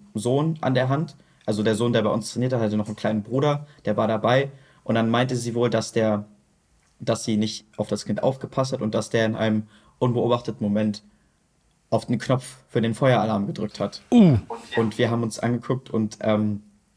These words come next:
Speaker 1: ja, also das kostet natürlich auch Geld und alles, aber wir waren erstmal froh, dass es nicht wirklich gebrannt hat. Aber auf der anderen Seite sollte man natürlich auch ein bisschen auf seine Kinder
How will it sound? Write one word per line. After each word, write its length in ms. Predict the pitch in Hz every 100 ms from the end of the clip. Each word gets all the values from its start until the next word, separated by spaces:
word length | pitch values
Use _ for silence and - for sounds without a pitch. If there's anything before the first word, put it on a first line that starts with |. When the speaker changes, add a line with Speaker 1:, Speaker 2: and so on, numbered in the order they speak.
| _
Speaker 1:
ja, 300 | 117 107 104 - _ _ _ _ _ _ _ _ _
also 180 | 107 104
das 180 | 104 -
kostet 240 | 120 -
natürlich 380 | 113 - 120 113
auch 160 | 107 -
Geld 240 | 120 139
und 120 | 143
alles, 320 | 135 143 143 - - -
aber 200 | 104 110
wir 100 | 113
waren 180 | 120 117
erstmal 240 | 127 120
froh, 160 | 113 131
dass 160 | 120 -
es 100 | -
nicht 160 | 104
wirklich 300 | 127 135 127
gebrannt 400 | 110 104 110 107
hat. 260 | 139 135 - _
Aber 200 | 101 101
auf 80 | -
der 140 | 107
anderen 300 | 123 120 110
Seite 420 | 110 117 127 127 - - _ _ _ _ _ _ _
sollte 220 | 104 110 113
man 100 | 110
natürlich 300 | 107 120 -
auch 100 | -
ein 80 |
bisschen 240 | - - 107
auf 80 | 104
seine 220 | 107 104
Kinder 400 | 104 107 104